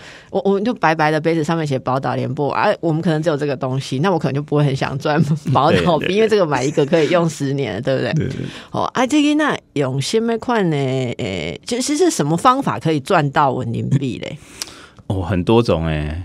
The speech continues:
Speaker 2: 比方，呃，呃，这个就，这个讲到一件事就很有趣。主任其实他是，他，他说他有点像是一个中央政府的概念，然后他就把权力下放给各个班级，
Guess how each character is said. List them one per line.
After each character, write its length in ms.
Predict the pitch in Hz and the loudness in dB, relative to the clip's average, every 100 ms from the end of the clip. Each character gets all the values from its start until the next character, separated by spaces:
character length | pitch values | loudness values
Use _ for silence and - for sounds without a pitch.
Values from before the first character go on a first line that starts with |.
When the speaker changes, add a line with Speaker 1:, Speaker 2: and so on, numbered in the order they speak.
| - | -6
Speaker 2:
比 120 | 101 | -4
方， 280 | 95 117 113 - | 0 2 0 0
呃， 80 | 127 127 - | -2 -2 2
呃， 80 | |
这 120 | 139 147 | 4 8
个 100 | 131 | 8
就， 200 | 131 123 | 8 6
这 180 | - 143 | 6 6
个 120 | 110 | 6
讲 140 | - | 4
到 120 | 92 110 | 4 4
一 20 | |
件 180 | 110 98 | 4 2
事 180 | - 82 85 | 0 -2 -2
就 120 | 90 | -2
很 140 | 82 | 0
有 120 | 78 64 | -2 -2
趣。 280 | - - - - - - - - - - | -6 -6 -6 -12 -20 -18 -20 -20 -20 0
主 180 | 120 123 | 4 8
任 140 | 151 | 8
其 200 | 135 113 | 6 4
实 180 | - 101 | 2 0
他 240 | - 113 | 2 2
是， 1000 | 110 - 120 98 95 92 87 87 85 82 - _ _ _ - - | 2 2 4 4 4 4 4 4 2 0 -6 _ _ _ -20 -18
他， 260 | - 123 123 - | -2 0 0 2
他 140 | 131 | 2
说 140 | 131 | 4
他 160 | 123 131 | 4 6
有 120 | 113 | 6
点 160 | 110 85 | 4 2
像 220 | 117 101 | 2 2
是 160 | 98 95 | 2 2
一 60 | |
个 120 | 90 85 | 2 0
中 340 | - 104 101 | 2 4 6
央 380 | 95 95 95 104 110 - | 4 4 2 -2 -6 -4
政 220 | - 90 | 0 0
府 160 | 82 76 | -2 -4
的 100 | 78 | -4
概 220 | - 78 | -2 -2
念， 260 | 78 73 101 - - - - - | -2 -4 -8 -18 -20 -20 -20 -6
然 140 | - | -2
后 100 | 110 | 0
他 240 | 101 110 104 | 0 2 2
就 160 | 110 | 2
把 520 | 98 - 80 76 76 82 | 0 2 0 -2 -4 -6
权 340 | - - 82 | -4 0 2
力 140 | 98 95 | 2 2
下 280 | - 117 92 | 2 2 2
放 240 | 101 82 | 0 -2
给 160 | 82 78 | -4 -8
各 160 | - 90 | -2 -2
个 100 | 80 | 0
班 240 | 82 82 | -2 -2
级， 280 | 87 - | -4 -8